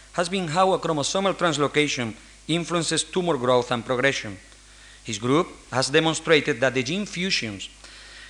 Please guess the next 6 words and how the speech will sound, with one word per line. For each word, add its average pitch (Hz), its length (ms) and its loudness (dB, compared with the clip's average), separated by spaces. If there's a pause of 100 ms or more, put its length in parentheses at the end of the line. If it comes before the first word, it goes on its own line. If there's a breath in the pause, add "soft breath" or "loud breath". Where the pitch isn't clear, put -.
created 151 500 0
by 135 160 4
translocation 160 880 0 (760 loud breath)
presenting 143 580 0
chimeric 143 440 -2
oncogenes 147 720 0